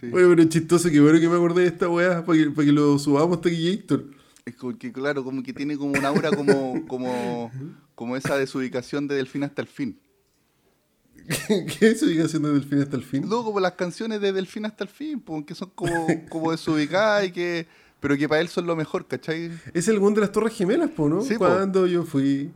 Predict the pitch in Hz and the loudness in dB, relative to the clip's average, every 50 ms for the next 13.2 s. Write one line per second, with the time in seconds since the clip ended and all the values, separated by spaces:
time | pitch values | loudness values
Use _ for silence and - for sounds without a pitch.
0 | - _ - 208 214 202 202 202 202 196 190 190 196 202 214 214 220 226 226 233 | -16 _ -6 -4 -2 -2 0 -2 -2 -2 -2 -2 0 0 0 0 0 0 0 0
1 | 147 180 156 - 185 196 247 185 180 180 170 170 175 185 185 180 170 165 143 - | 0 -2 -2 0 4 4 6 6 6 6 4 4 4 4 4 2 2 -2 -4 -2
2 | - 185 185 185 175 160 185 170 139 165 - - - 165 170 180 180 180 180 180 | -2 -2 -2 -4 -4 -6 -6 -6 -6 -6 -8 -6 -6 -4 -4 -4 -4 -4 -6 -6
3 | 175 175 170 170 170 170 170 165 165 165 160 160 156 151 147 143 139 135 139 156 | -6 -6 -6 -6 -6 -8 -8 -10 -10 -10 -10 -10 -10 -10 -12 -12 -14 -16 -20 -20
4 | - _ - 127 135 139 - - 139 147 143 - - 131 - - - 147 127 101 | -20 _ -12 -10 -8 -8 -6 -4 -4 -4 -4 -4 -6 -8 -8 -10 -8 -8 -6 -6
5 | 98 98 98 - - 113 110 107 101 - - - - - _ _ - 131 131 131 | -6 -6 -8 -8 -8 -8 -6 -6 -8 -12 -16 -20 -20 -20 _ _ -4 -4 -4 -2
6 | 160 160 160 156 151 - - 190 147 123 123 147 175 190 214 - _ _ _ _ | -2 -2 -2 -2 -2 -4 -6 -4 -2 -2 -2 -4 -4 -8 -14 -20 _ _ _ _
7 | _ _ _ - 120 120 - 135 - _ 160 156 147 139 143 147 151 156 - _ | _ _ _ -4 -4 -4 -4 -8 -10 _ -4 0 2 2 2 0 -4 -8 -12 _
8 | _ - 127 123 - 131 127 120 117 - - 131 113 123 135 170 165 147 143 143 | _ -10 -10 -6 -4 -2 0 0 -2 -2 -2 0 2 2 2 2 2 0 0 0
9 | 156 160 160 165 165 160 - - 156 160 165 - - 165 - - 170 147 131 131 | 0 0 -2 -4 -8 -8 -6 -4 -4 -4 -4 -6 -8 -12 -10 -8 -6 -4 -4 -4
10 | 151 - 156 160 147 139 151 120 110 - - - _ _ - 147 160 170 170 180 | -4 -4 -4 -4 -4 -4 -6 -6 -6 -10 -14 -20 _ _ 2 2 4 4 4 4
11 | 180 180 196 185 - 190 175 - 180 185 190 185 185 - 208 190 190 185 165 160 | 2 0 -2 -4 -4 -4 -2 -2 0 0 0 0 -2 -4 -4 -2 -2 -2 0 -2
12 | 151 139 147 180 262 262 240 160 117 101 110 - _ _ _ _ - 113 - - | -2 -2 -2 -2 -2 -2 -4 -4 -4 -8 -10 -12 _ _ _ _ -10 -10 -8 -6
13 | 156 156 175 196 | -6 -6 -6 -8